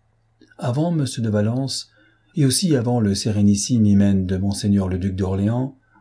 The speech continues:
madame de Montesson avait distingué monsieur de Guignes. Monsieur de Guignes était comte, il était beau parleur, il chantait au clavecin.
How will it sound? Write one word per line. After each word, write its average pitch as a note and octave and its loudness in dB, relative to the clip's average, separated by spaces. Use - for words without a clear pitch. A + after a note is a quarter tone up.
madame D3+ 0
de C3 0
Montesson C3 -2
avait C3 0
distingué B2+ 0
monsieur C#3 -2
de C3+ 0
Guignes. A#2 0
Monsieur G2+ -4
de G#2+ 0
Guignes G2+ 2
était F#2 -6
comte, B2+ -6
il A#2 -4
était G2+ -2
beau G2 0
parleur, G2 -6
il A#2+ -6
chantait C3+ -4
au B2 -4
clavecin. A2 -4